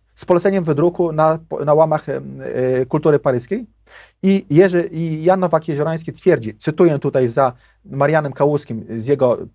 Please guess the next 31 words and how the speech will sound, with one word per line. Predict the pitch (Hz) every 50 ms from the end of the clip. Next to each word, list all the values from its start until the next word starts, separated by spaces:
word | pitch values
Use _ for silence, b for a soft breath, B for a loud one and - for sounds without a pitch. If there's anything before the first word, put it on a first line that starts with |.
| _ -
czteropo-, | - - 160 151 139 - - 139 131 127 127 - 101 101
czterotomowej | - - 151 143 - - 143 147 143 135 127
pozycji | 127 - 123 123 135 135 - - 120
Sprawy | - - 139 123 120
kresowe, | - 127 120 - 120 110 113 131
bez | 117 117 117
cenzury, | - - 113 104 104 101 113 151 214 226 - _ _ _ b b b b b b b
który | b - 170 170
to | 165 151
twierdzi, | 160 - 196 175 139 120 113 107 110 _ _ _
po-, | - 139 143 143 -
odwołując | - 135 123 139 151 147 139 127 123
się | - 139
właśnie | 120 123 120 - 123 113
do, | 107 107 113 107 - -
i | 110 117 117 101 98
Marian, | 101 101 113 123 135 135 135 123 117
mm, | 110 - _ 113 117 110 110 110 113 110 110 110 120 -
Kałuski | - 135 135 143 143 - 135 110
odwołują-, | 117 113 120 135 135 127 120 b b b b b - - - -
powołując | 139 127 139 147 139 127 120
się | - 139
na | 127 123 113 b b b b _
Jana | 117 127 147 147 139 131
Nowaka | 123 123 123 120 135 135 - 127
Jeziorańskiego, | 123 120 127 120 123 - - 139 139
jego | 131 120 135
tekst | 127 - 120 113 - - - -
Na | 117 127 151
Antenie, | 175 175 156 147 - 151 139 120 110 - 90
w, | 104 117 113 - - 113